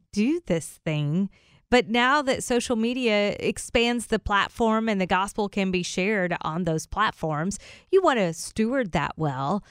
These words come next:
And if that involves camera, 'cause I know that when I'm watching someone, it, it's kind of the whole thing with Zoom at, or in studio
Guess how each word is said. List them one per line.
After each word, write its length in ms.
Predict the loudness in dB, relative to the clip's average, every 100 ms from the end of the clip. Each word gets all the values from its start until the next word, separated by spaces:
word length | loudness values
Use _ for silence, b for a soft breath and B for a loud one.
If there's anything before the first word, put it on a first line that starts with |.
| b b b
And 100 | 2
if 140 | 2
that 260 | 2 2 0
involves 320 | 0 -2 -2
camera, 240 | -4 -6
'cause 420 | 0 0 2 -4 -4
I 140 | -2 0
know 400 | 2 2 2 0
that 240 | 0 0
when 160 | 0 -2
I'm 300 | 0 0 2
watching 380 | 2 0 -2 -2
someone, 560 | -2 -2 -2 -2 -2 0
it, 180 | -2 -2
it's 220 | -6 -6
kind 240 | -6 -4 -2
of 60 |
the 80 | -2
whole 180 | -2 -4
thing 300 | -2 -2 0
with 140 | -2 -2
Zoom 500 | -2 0 0 -4 -6 b b b
at, 220 | 0 0 0 2
or 240 | 4 4
in 300 | 0 0 0
studio 560 | -2 -2 0 2 2